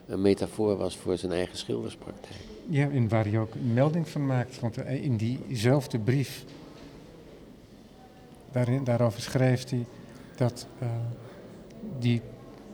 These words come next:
Speaker 2: Provence, eh, als, eruit ziet als oud goud,
Speaker 1: Ja.
Speaker 2: als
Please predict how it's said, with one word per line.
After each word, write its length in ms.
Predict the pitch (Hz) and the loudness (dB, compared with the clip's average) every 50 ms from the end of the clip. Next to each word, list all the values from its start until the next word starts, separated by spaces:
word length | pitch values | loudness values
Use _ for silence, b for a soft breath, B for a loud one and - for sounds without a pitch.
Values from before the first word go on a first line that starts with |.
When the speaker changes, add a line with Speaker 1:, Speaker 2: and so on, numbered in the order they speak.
| - - | -16 -14
Speaker 2:
Provence, 760 | - - 139 131 113 117 131 127 131 135 131 127 - - 131 127 117 - - - - - - - - - - 170 | -4 0 0 0 2 4 4 6 6 4 4 0 -2 -4 -4 -4 -4 -8 -12 -16 -18 -18 -18 -18 -18 -18 -14 -8
eh, 100 | 135 120 117 117 117 117 120 120 120 - - - - - - - - - - - - - - - - - | -6 -6 -6 -6 -6 -6 -8 -10 -12 -14 -18 -20 -20 -20 -20 -20 -20 -20 -18 -18 -16 -16 -16 -14 -14 -6
als, 200 | - 135 127 127 - - | -2 -2 -2 -2 -2 0
eruit 280 | - 196 139 139 135 - | 4 6 6 6 6 4
ziet 140 | - 131 | 2 0
als 220 | - 120 - - - | 0 0 0 0 2
oud 340 | 147 135 135 127 127 - - - - - | 4 4 4 4 0 -4 -12 -16 -18 -16
goud, 580 | - - - - 135 135 143 160 165 - - - - - - - - | -10 -10 0 2 2 2 2 0 -4 -6 -12 -16 -16 -18 -18 -18 -10
Speaker 1:
Ja. 220 | - 85 92 101 180 | -2 4 4 6 6
Speaker 2:
als 280 | 156 135 110 - - | 6 4 2 0 -6